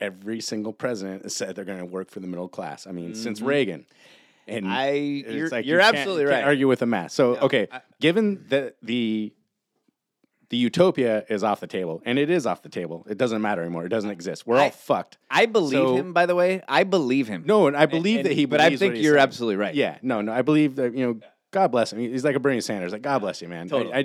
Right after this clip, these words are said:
Speaker 1: I, I actually think you're a genuine, honest person.
Speaker 2: Yes.
Speaker 1: Um, but given that none of that's gonna happen, let's
Speaker 2: Yeah.
Speaker 1: just fucking party.
Speaker 2: I
Speaker 1: Let's,
Speaker 2: know.
Speaker 1: like, rip the Band-Aid off. Like, let's
Speaker 2: Exactly.
Speaker 1: get Kamala Harris in there.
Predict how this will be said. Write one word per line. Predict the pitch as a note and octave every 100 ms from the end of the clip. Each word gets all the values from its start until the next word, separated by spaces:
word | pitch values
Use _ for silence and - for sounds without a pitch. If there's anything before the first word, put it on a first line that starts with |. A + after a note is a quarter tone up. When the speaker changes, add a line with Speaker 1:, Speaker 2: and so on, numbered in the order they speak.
| C3
Speaker 1:
I, | A#2+ -
I | G#2+
actually | C3+ D3+ C3
think | A2+ A#2+ G2+
you're | A2+
a |
genuine, | F2 F#2+ F#2+ G2 G2 F#2 F2+
honest | F#2 E2+ -
person. | - D2 D#2+ C#2+ _
Speaker 2:
Yes. | B2 F#2 - - _ _ _ _ _ -
Speaker 1:
Um, | A#2+ A#2 A2+ G2 G2 F#2 _ _ _ _ _
but | C#3+ C3 - _ _ _ A2
given | E3 G3+
that | D#3+ C3 - _ -
none | A2+ A#2
of | A#2
that's | A#2 -
gonna | B2 G2
happen, | G#2 G2+ B2+ B2+ _ _ _ _ _ _
let's | - D3
Speaker 2:
Yeah. | -
Speaker 1:
just | D3
fucking | - A#2+ - F#2
party. | F#2+ F#2 F2 -
Speaker 2:
I |
Speaker 1:
Let's, | B2+
Speaker 2:
know. | A3+ F#3+
Speaker 1:
like, | - A2+
rip | B2 -
the | C#3+
Band-Aid | D#3+ C3 B2+ A#2+
off. | A2+ A2
Like, | - A#2+
let's |
Speaker 2:
Exactly. | G3 G#2+ - E3
Speaker 1:
get | D3+
Kamala | - C3 C#3+
Harris | C3+ C3+ B2 A#2+
in | B2+
there. | A#2 A2